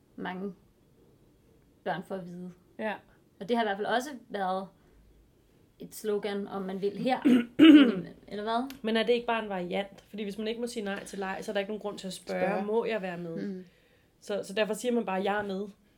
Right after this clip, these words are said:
Speaker 1: Jo, men det er bare for at sige, der vil da klart være nogen, der holder på, tænk-, tænker jeg, og det er i hvert fald også en diskussion, som jeg har haft med, med nogle andre lærere,
Speaker 3: Mhm.
Speaker 1: at, mm, retten til at sige nej. Altså
Speaker 3: Absolut. Men ikke når hele, øh,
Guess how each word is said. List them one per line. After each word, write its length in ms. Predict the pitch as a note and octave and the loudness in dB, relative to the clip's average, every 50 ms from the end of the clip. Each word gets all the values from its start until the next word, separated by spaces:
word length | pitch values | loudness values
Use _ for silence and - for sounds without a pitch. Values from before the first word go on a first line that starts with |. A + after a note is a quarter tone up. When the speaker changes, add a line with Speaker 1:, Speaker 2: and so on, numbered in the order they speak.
| _ _ - _ - | _ _ -20 _ -2
Speaker 1:
Jo, 60 | C4+ | 0
men 20 | C4 | 2
det 80 | B3 B3 | 4 4
er 40 | B3 | 4
bare 120 | A#3 A#3 A#3+ | 4 2 2
for 60 | B3+ | -2
at 80 | A#3+ | -2
sige, 320 | A#3+ - B3 A#3+ A#3 A#3 A#3 - | -2 -4 -6 -4 -4 -4 -4 -4
der 100 | A3 F#3+ | -2 -2
vil 120 | G#3 G3 | -2 -2
da 60 | G3+ G3 | -2 -4
klart 280 | - A#3+ A#3 A3+ A#3 | -2 -2 -2 -2 -2
være 160 | B3 A#3+ A3 | -4 -4 -4
nogen, 360 | G#3+ G#3 G#3 A3 A#3+ A#3+ A#3 A#3 | -4 -4 -4 -2 -4 -4 -4 -6
der 100 | G#3+ G3+ | -8 -6
holder 320 | F#3+ A3+ - - - A#3 - | -6 -6 -6 -6 -8 -8 -6
på, 240 | - A3+ A3+ - - - _ _ _ | -4 -6 -6 -6 -10 -16 _ _ _
tænk-, 460 | - - G#3+ G3+ F#3+ - - - F#3 - | -10 -8 -8 -8 -8 -10 -14 -16 -14 -10
tænker 300 | - - A3 G#3+ G#3+ G#3 | -8 -6 -4 -4 -4 -4
jeg, 80 | F#3+ F3+ | -4 -6
og 80 | F3+ | -6
det 80 | F3+ F#3 | -6 -6
er 40 | F#3 | -6
i 20 | |
hvert 160 | E3+ F3+ - | -6 -8 -6
fald 100 | G3+ A#3 A3+ | -4 -4 -4
også 140 | A3 A#3 | -4 -4
en 60 | A#3+ A3+ | -6 -8
diskussion, 480 | A3+ A3 - G#3+ G3 - A3 G#3 G#3+ | -8 -12 -12 -14 -10 -10 -10 -8 -8
som 160 | G#3 G#3 G#3+ | -10 -8 -6
jeg 120 | G3+ G3+ F#3+ | -6 -4 -4
har 60 | G3 G3+ G3+ | -4 -4 -6
haft 200 | G3+ G3 - - | -6 -8 -8 -8
med, 220 | G#3+ G3+ G3 F#3 | -8 -6 -6 -8
med 140 | - F#3 F#3 | -8 -10 -10
nogle 200 | F3+ F3 F3 E3+ | -10 -8 -8 -8
andre 260 | F#3 G3+ G#3 A#3 A3 | -8 -8 -8 -8 -6
lærere, 360 | G#3+ G3+ G#3+ A3+ A3 G#3+ G#3+ A3+ | -4 -2 0 0 0 0 0 -2
Speaker 3:
Mhm. 80 | A#3+ - | -2 -4
Speaker 1:
at, 80 | - - - - - - - - _ | -6 -12 -18 -20 -20 -20 -20 -20 _
mm, 380 | - G#3 G3+ G3 F#3+ F#3+ G3 - - - - - - C#3 - | -10 -8 -8 -6 -8 -8 -10 -10 -10 -12 -12 -10 -12 -10 -6
retten 260 | F#3 F#3 G3+ A#3+ B3 A#3 | -6 -6 -4 -4 -6 -4
til 120 | - B3 | -4 -6
at 100 | A3 - | -8 -6
sige 140 | - G#3+ G3+ | -6 -8 -8
nej. 180 | F#3+ F#3 F#3 A#3+ - - - _ _ _ _ _ _ _ _ _ _ - | -8 -8 -10 -12 -14 -20 -20 _ _ _ _ _ _ _ _ _ _ -10
Altså 240 | - G3+ F#3+ - A3 G#3 | -8 -8 -6 -4 -6 -4
Speaker 3:
Absolut. 260 | G3+ G3 F#3+ F#3 - - - | -4 -6 -8 -10 -12 -8 -6
Men 360 | G3+ G#3 G#3 G#3+ G#3+ G#3+ - | -4 -2 0 0 -2 -2 -2
ikke 240 | - D#3 A#3 A3+ A3+ | -4 -4 -4 -2 -2
når 80 | A#3 | -2
hele, 520 | G#3+ G#3 G#3+ G#3+ G#3+ G#3+ A3 A3+ G3+ - - - - - - - - - _ _ _ _ _ - - - - - _ _ - - - | -2 0 -2 -2 0 2 2 2 0 0 -4 -10 -18 -20 -20 -20 -20 -20 _ _ _ _ _ -20 -20 -20 -20 -20 _ _ -16 -10 -6
øh, 260 | F#3 G3+ G3 F3+ | -4 -4 -4 -4